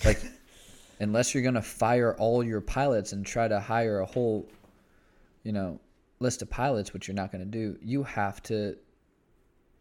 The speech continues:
Speaker 1: go up from where you're already offering. You have
Speaker 2: Mm-hmm.
Speaker 1: to.
Speaker 2: Mm-hmm.
Speaker 1: Otherwise, Monday is gonna be canceled. Tuesday,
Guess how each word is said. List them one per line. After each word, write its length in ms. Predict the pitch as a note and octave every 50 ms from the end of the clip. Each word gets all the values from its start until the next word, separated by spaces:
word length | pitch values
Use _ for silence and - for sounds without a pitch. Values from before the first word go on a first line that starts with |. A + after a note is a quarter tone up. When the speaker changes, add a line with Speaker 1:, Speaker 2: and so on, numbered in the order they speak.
| - - - _ _ _ - A2+
Speaker 1:
go 240 | A2 A2 G#2+ A2 G#2+ G#2+
up 220 | B2 C3+ B2+ -
from 240 | - - A2 G#2 G#2
where 200 | G#2 G#2+ G#2+ G#2+
you're 400 | G#2+ G#2 G#2 G#2 G#2 G#2 G#2 G#2
already 340 | G#2 G#2 G2+ G2+ G2+ G2 G2
offering. 400 | G#2+ B2 B2+ - - - - -
You 140 | - G#2+ A#2+
have 280 | A#2 A#2+ B2+ D3+ D3 C#3
Speaker 2:
Mm-hmm. 120 | - -
Speaker 1:
to. 640 | - - _ _ _ _ _ _ _ _ - D3 C3+
Speaker 2:
Mm-hmm. 180 | B2+ B2+ B2 A#2+ A2+ _ _ _ _ _ _ _ _ _ -
Speaker 1:
Otherwise, 240 | F2+ F#2+ G#2 G#2+ G#2+
Monday 300 | G#2+ A2+ C#3 F3 E3+ C3
is 120 | G2+ G2
gonna 200 | - - G2+ F#2+
be 100 | F#2 F#2
canceled. 460 | E2 - G#2 D#2+ E2+ - C2+ C2 - - _ _ _ _ _ _ _ _ _ _ _ -
Tuesday, 540 | - - F3+ D#3+ B2+ G#2 G2 E2 C#2+ G2 B2+